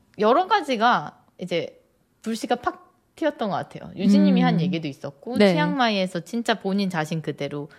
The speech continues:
Speaker 1: 본인을 꾸밀 줄도 알면서 본인 일을, 삶을 살아가는 그 친구들도
Speaker 2: 네, 네, 네.
Speaker 1: 부러웠고
Speaker 2: 그런 모습이 참 멋있다고 생각이 들었죠.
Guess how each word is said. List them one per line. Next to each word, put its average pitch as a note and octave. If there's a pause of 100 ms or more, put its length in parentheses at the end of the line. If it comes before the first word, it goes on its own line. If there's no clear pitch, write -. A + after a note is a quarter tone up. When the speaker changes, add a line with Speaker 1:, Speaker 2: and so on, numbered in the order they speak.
(120)
Speaker 1:
본인을 A3+
꾸밀 C4+
줄도 F3
알면서 E3
본인 E3+
일을, E3+ (540)
삶을 B3
살아가는 A#3
그 D#3
친구들도 D#3
Speaker 2:
네, A3
네, F3+
네. E3+
Speaker 1:
부러웠고 E3
Speaker 2:
그런 G#3
모습이 G#3
참 A3
멋있다고 G#3
생각이 G#3+
들었죠. -